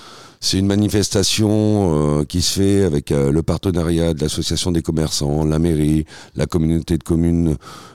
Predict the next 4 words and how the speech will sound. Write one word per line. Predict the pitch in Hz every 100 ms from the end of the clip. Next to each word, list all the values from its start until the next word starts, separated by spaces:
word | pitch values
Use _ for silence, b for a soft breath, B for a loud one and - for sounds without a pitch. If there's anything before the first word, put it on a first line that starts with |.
| B
de | 62 78 76
Castillon-Pujol, | - - 87 - - 90 85 - 85 78 80 85 80 55
le | 73
syndicat | 76 92 85 - 87 87